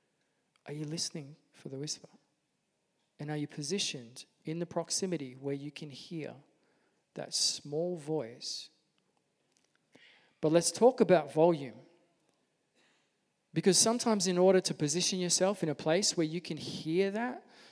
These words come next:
you need to position yourself away from other places that have louder voices and have louder sounds and have louder information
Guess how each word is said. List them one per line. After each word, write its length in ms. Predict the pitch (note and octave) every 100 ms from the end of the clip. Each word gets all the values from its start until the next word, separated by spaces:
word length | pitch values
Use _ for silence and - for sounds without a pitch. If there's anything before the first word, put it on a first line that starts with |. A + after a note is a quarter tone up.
| _
you 120 | E3+
need 200 | F#3+ F#3
to 100 | F3+
position 440 | D#3 D#3 F3 - E3
yourself 480 | D#3 - E3 D#3+ -
away 440 | D3 C3+ D#3 A3
from 640 | A3+ - E3+ C#3+ C3+ D#3 - -
other 200 | E3 G3
places 580 | G3 E3 D#3 - D3 -
that 220 | C#3+ C#3+
have 300 | C3 C3 C3
louder 360 | C3 D#3+ G#3 G3
voices 760 | E3 E3 D#3+ - A3 - - - - - - -
and 160 | D3
have 240 | C#3 C#3 C3
louder 380 | C#3 D#3 G3 A3
sounds 800 | - F3+ E3 E3 G#3+ A#3 - - - - -
and 140 | D3+
have 260 | C#3 C#3+ C#3
louder 420 | D3+ D#3+ G#3 G#3+ A3
information 880 | G3 G3 F#3+ F3 F3 F3+ D#3+ F3+